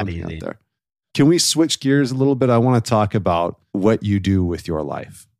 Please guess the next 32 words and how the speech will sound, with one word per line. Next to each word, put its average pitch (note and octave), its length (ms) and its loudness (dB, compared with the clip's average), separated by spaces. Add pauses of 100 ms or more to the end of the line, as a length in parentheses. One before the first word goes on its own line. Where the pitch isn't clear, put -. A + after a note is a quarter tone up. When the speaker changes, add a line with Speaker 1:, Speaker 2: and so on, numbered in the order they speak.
(120)
Speaker 1:
So - 220 2
when G#2+ 220 4
you, C3+ 160 6
Speaker 2:
Sure. D#3+ 280 4 (480)
Speaker 1:
when G#2+ 360 4
people C3+ 480 0
ask G2+ 300 -2
you, G2 80 0
and F2+ 60 0
I F#2+ 40 2
know G#2 100 2
this G#2+ 140 2
is G2 120 2
an F#2 80 2
abrupt F2+ 320 0
right E2+ 140 0
turn E2 200 -6
'cause - 100 -12
we've F#2 80 -6
been E2 80 -12
talking F2 280 -6
about D2+ 280 -10
porn A#2 240 0
and E2+ 100 -8
sex - 360 -6
and D#2+ 320 -10
the G#2 100 -2
Mormon G#2+ 260 2
Speaker 2:
<laughs> - 40 -2
Speaker 1:
church - 420 0
and C3 120 4
addiction. D#3 480 2